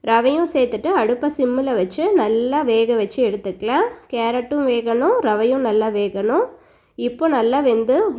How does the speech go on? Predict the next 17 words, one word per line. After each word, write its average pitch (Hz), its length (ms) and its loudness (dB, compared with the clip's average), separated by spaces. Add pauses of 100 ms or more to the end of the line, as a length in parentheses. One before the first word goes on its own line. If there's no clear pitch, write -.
இந்த 269 280 0
அளவுக்கு 233 340 -2 (100)
கெட்டியாகட்டும். 202 800 0 (240)
கெட்டியானதுக்கப்புறமா 247 1040 0 (160)
ஸ்டவ் 240 340 -4 (120)
ஆஃப் 226 240 -2
பண்ணிவிட்டு 214 340 0
இதை 294 100 2 (120)
ஆற 208 100 0 (100)
வச்சு 208 180 -4 (100)
எடுத்துக்கலாம். 220 580 -2 (1300)
இப்போ 320 220 0
இது 254 180 2
ஆறுனதுக்கப்புறமா 247 800 -2 (140)
கையில் 247 420 0
நெய் 233 220 2
தடவிக்கோங்க. 202 680 0